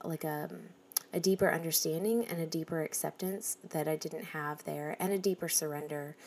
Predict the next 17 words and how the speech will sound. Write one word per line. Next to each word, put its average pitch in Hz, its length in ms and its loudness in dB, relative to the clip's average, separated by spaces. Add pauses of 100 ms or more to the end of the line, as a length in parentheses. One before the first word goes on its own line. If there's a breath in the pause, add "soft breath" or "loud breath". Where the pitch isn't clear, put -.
(340 loud breath)
which, 160 140 0
of 151 100 -2
course, 147 440 2
if - 200 -6
you 147 420 -4 (300)
know 226 180 2
me, 185 500 2
you 165 80 -4
know 160 180 0
is 156 120 4
sort 156 200 2
of 151 120 -2
my 143 140 -6
buzzword 143 640 -4
is 143 120 0
surrender. 143 680 -2 (560 loud breath)
Um, 156 420 4